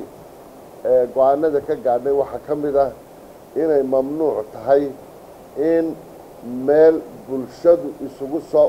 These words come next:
ururto aan la isugu ururin. Xanuunkani wuxuu fadhiistay nadaafad, qofka kowna nadaafad lahow. Behaviorka ama habdhaqankaaguna ha ahaado meelaan bulshadu ku badnayn inaad joogto. Dadkeennu ilaa iyo imika waxa sii socda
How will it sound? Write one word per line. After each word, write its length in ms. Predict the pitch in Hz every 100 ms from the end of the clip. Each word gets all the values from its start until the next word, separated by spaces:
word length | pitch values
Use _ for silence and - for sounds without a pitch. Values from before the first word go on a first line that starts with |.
| 120
ururto 360 | 123 117 -
aan 220 | 120 135
la 60 | 123
isugu 280 | 107 117 123 104
ururin. 340 | 98 98 101 - - - - -
Xanuunkani 480 | 131 180 175 165 170
wuxuu 280 | 196 226 170
fadhiistay 540 | 143 131 131 - 113 - - - - -
nadaafad, 760 | 139 170 175 165 165 160 202 214 214
qofka 320 | 220 214 185 180
kowna 380 | 208 208 185 185
nadaafad 580 | 180 151 147 143 139 175 139
lahow. 280 | 131 147 123 - - - - -
Behaviorka 760 | 156 185 220 180 196 202 202 120
ama 200 | 165 185
habdhaqankaaguna 1000 | 160 156 175 - 170 151 180 160 165 165
ha 160 | 151 180
ahaado 400 | 147 123 131 135
meelaan 460 | 139 147 165 180 170
bulshadu 500 | 143 135 - 170 139 131
ku 80 | 170
badnayn 460 | 143 135 147 143
inaad 240 | 143 123 104 -
joogto. 280 | 101 - 104 - -
Dadkeennu 640 | 175 180 185 190 180 185 175 151 - - -
ilaa 240 | 151 180
iyo 140 | 180 180
imika 280 | 170 156
waxa 220 | 170 147 147
sii 200 | 156 170
socda 460 | 160 135 151 175